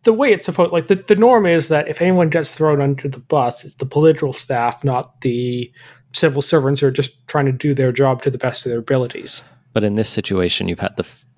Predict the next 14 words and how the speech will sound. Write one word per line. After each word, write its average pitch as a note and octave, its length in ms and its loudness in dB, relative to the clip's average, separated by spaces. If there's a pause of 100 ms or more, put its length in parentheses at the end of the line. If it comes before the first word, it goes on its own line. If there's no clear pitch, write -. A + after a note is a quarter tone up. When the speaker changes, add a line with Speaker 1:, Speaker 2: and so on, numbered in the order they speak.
Speaker 2:
uh, F2+ 260 -6
the G2+ 100 -6
government, F#2 460 -6
the F2+ 280 -2 (160)
Trudeau, F2+ 840 0
and E2+ 580 -6 (200)
many F#2 260 -2
of F2 40 0
the E2+ 80 -2
political G#2+ 380 -2
side - 460 -6 (420)
trying G2+ 380 -4
to F#2 480 -2
say, F2+ 560 -4